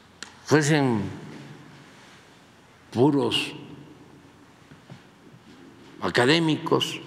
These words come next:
de nivel mínimo, licenciatura, pero si fuesen de posgrado, mejor. Y yo no creo en eso.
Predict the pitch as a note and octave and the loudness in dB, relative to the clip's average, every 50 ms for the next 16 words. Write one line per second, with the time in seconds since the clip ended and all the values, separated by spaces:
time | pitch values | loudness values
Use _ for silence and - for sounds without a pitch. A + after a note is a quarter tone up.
0 | - - A2 A2 A2 A2 G#2+ A#2+ C3 B2+ A#2+ A2 - - - - - - - - | 0 2 4 4 4 4 4 4 2 2 0 -4 -6 -10 -14 -14 -16 -16 -18 -18
1 | - - - - - - - - - - - - - - - - - - - - | -20 -20 -20 -20 -20 -20 -20 -20 -20 -20 -20 -20 -20 -20 -20 -20 -20 -20 -20 -20
2 | - - - - E3+ G#3+ G#3+ G3+ F3+ D3+ C3 A#2+ A2 G2 F#2+ F#2 - - - - | -20 -4 2 4 4 4 4 4 2 2 2 2 0 0 -2 -4 -6 -8 -10 -14
3 | - - - - - - - - - - - - - - - - F#2 A2 G#2+ - | -14 -16 -18 -18 -20 -20 -20 -20 -20 -20 -20 -20 -20 -16 -8 -4 -2 0 2 2
4 | C3 B2+ A2 - B2 A#2 - - F#3 G#3 F3+ E3+ D3 - - - - - - - | 2 2 2 2 0 0 2 2 2 4 4 2 -2 -4 -8 -12 -14 -16 -16 -18
5 | - - - - - - - - - - - - - - - - - - - - | -18 -20 -20 -20 -20 -20 -20 -20 -20 -20 -20 -20 -20 -20 -20 -20 -20 -20 -20 -20
6 | - - - - - - - - - - - - - - - - - - C#3 C3+ | -20 -20 -20 -20 -20 -20 -20 -20 -20 -20 -20 -20 -20 -20 -20 -14 0 4 4 6
7 | B2 A#2+ A2 - - A#2+ - - C3+ C#3 C3 - C#3+ C3+ B2+ A#2 G#2+ F#2+ - - | 6 4 2 2 2 0 2 4 2 2 4 4 4 2 2 2 -2 -4 -6 -8
8 | - - - - - - - - - - - - - - - - - - - - | -12 -16 -16 -16 -18 -18 -20 -20 -20 -20 -20 -20 -20 -20 -20 -20 -20 -20 -20 -20
9 | - - - - - D#3 C3+ A2 G#2 A#2+ - A2+ A2+ G#2+ F#2 G2+ A2 A2+ B2+ C#3 | -20 -20 -20 -20 -18 -14 -2 2 2 2 4 4 2 2 4 4 4 4 4 2
10 | D3 D3 C3+ B2 A2+ F#2 - - C#3+ E3+ A3 C4+ C#4 A3 - - - - - - | 2 2 2 2 2 2 4 4 4 4 4 2 -2 -6 -8 -10 -10 -12 -12 -14
11 | - - - - - - - - - - - - - - - - - - - - | -16 -16 -18 -18 -20 -2 2 2 2 2 0 -10 -12 -14 -16 -18 -18 -18 -20 -20
12 | - - - B2 C3 C#3+ D3 D3 D3+ C#3+ - - C3 C3 B2 A#2+ A2+ A2 A#2 D#3 | -18 -6 0 2 4 4 4 4 2 2 2 2 4 4 4 2 2 2 2 2
13 | G3 - - - | 2 2 0 0